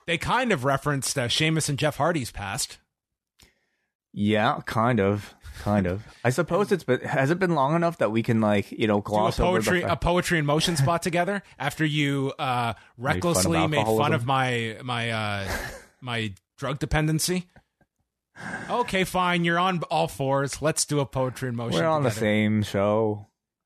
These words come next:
Speaker 2: You
Speaker 1: Can we
Speaker 2: know?
Speaker 1: do the, the ten beats as well? Yeah, okay. You're not such a bad guy, Sheamus. <laughs> There's some rivalries that maybe, maybe it should not be water under the bridge, but hey. Uh, Rollins yanked Hardy off the apron. Sheamus had no one to tag,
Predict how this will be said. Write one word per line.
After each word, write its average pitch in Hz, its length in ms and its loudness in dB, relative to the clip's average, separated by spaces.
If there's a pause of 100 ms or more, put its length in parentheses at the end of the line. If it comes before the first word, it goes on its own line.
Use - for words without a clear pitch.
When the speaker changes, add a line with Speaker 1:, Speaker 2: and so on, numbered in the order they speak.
Speaker 2:
You 110 140 0
Speaker 1:
Can 104 100 2
we 107 60 2
Speaker 2:
know? 113 60 0
Speaker 1:
do 226 120 0
the, 190 220 0
the 160 120 -4
ten 190 280 -4
beats 185 320 -6
as 180 140 -4
well? 202 460 0
Yeah, 165 440 -4
okay. 156 180 -4
You're 214 180 -2
not 254 160 0
such 160 200 0
a 143 60 -2
bad 127 260 -2
guy, 113 160 -4
Sheamus. 131 600 -4 (520)
<laughs> - 1200 -18
There's 143 140 -4
some 208 240 4
rivalries 135 640 2
that 117 100 -6
maybe, 135 380 0
maybe 127 220 -4
it 107 60 -6
should - 140 -4
not 120 140 -2
be 117 80 0
water 104 320 -2
under 92 180 -4
the 87 100 -8
bridge, 82 440 -12
but 85 160 -8
hey. 82 220 -8 (580)
Uh, 127 300 -2 (100)
Rollins 170 600 0
yanked 151 380 0
Hardy 160 420 0
off 151 160 0
the 147 160 -8
apron. 151 440 -4
Sheamus 165 340 -2
had 143 120 -2
no 156 200 0
one 202 180 2
to 156 80 -4
tag, 127 520 -2